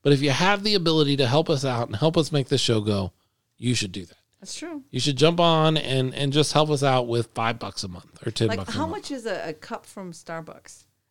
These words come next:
Speaker 2: A coffee?
Speaker 1: I don't know, seven, eight,
Speaker 2: Yeah.
Speaker 1: nine dollars now?
Speaker 2: This is cheaper
Speaker 1: <laughs>
Speaker 2: than
Speaker 1: Something
Speaker 2: that.
Speaker 1: like that.
Speaker 2: This is cheaper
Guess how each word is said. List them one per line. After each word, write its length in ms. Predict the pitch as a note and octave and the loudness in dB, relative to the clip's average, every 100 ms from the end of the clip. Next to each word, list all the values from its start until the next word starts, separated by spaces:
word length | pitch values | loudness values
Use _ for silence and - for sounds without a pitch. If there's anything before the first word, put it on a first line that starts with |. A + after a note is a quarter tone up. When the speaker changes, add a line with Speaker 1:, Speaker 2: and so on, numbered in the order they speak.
| - | -20
Speaker 2:
A 40 | |
coffee? 480 | - F#3+ F3 - F#3 _ _ _ _ _ | -12 -10 -10 -16 -20 _ _ _ _ _
Speaker 1:
I 60 | C3+ | -2
don't 100 | B2+ | 0
know, 80 | G#2 | 0
seven, 320 | - C3+ B2+ | 0 0 0
eight, 260 | C3+ D3 _ _ | 0 -2 _ _
Speaker 2:
Yeah. 340 | B3 F#4 B3 A#2 | -4 -2 0 -2
Speaker 1:
nine 220 | A#2+ C3+ | 0 0
dollars 380 | C3 C3 D3+ D3 | 0 -2 -4 -4
now? 80 | D#3 | -4
Speaker 2:
This 160 | D#3+ | -2
is 220 | D#3 C#3+ - | 0 0 0
cheaper 280 | C#4+ D4+ C4 | -2 0 0
Speaker 1:
<laughs> 0 | |
Speaker 2:
than 120 | A#3+ | 4
Speaker 1:
Something 260 | A3+ - | 8 10
Speaker 2:
that. 40 | E3+ | 10
Speaker 1:
like 120 | E3 | 6
that. 360 | E3 F3+ - - | 6 4 2 -4
Speaker 2:
This 140 | A4 | -4
is 180 | G#4 - | -2 -2
cheaper 200 | F4 E4+ | -4 -4